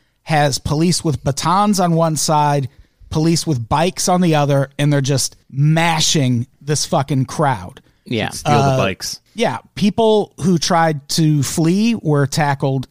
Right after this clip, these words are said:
Speaker 1: and arrested. Uh, there was a pregnant woman in the crowd, and they asked police if she could at least get out. No, she could not. Then the crowd was hit with pepper spray. So they pepper sprayed a pregnant woman.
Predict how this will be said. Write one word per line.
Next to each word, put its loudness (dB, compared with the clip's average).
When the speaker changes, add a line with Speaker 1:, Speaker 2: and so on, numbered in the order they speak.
Speaker 1:
and 2
arrested. 0
Uh, 2
there 0
was -2
a -6
pregnant -2
woman 2
in 2
the 0
crowd, 0
and 0
they -2
asked -2
police 0
if -4
she 0
could 0
at 0
least 0
get 0
out. 0
No, 2
she -12
could -6
not. -2
Then 0
the 0
crowd 2
was 0
hit 0
with -2
pepper 0
spray. -4
So 0
they 2
pepper 0
sprayed 0
a 0
pregnant -2
woman. 0